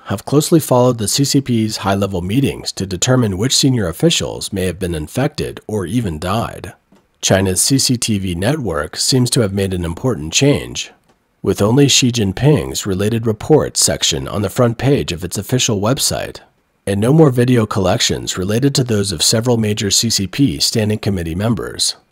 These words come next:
It's as if the entire C C P health and medical system have no confidence in any other party members except the party chief. In the face of this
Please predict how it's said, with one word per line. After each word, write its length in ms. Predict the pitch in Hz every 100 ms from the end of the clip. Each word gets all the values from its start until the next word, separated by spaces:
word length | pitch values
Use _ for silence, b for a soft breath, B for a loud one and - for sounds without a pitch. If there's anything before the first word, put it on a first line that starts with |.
| _ _ 98
It's 160 | 98
as 160 | 98 117
if 120 | 127
the 140 | 131
entire 400 | 101 95 98 117
C 160 | 139 156
C 160 | - 135
P 240 | 135 131
health 320 | 98 131 131
and 100 | 95
medical 360 | 90 135 - 101
system 500 | - 82 - 64 57
have 220 | 98 98
no 160 | 113 120
confidence 720 | - 147 151 85 64 60 -
in 180 | 95 101
any 220 | 113 135
other 180 | 131 127
party 300 | - 113 104
members 540 | 98 131 98 58 -
except 400 | - - - 156
the 80 | -
party 320 | 82 82 80
chief. 540 | 73 - 120 65 - - _ _ _ _ _ _ _ _ _ -
In 100 | 101
the 100 | 98
face 300 | - 143 151
of 80 | 131
this 180 | 101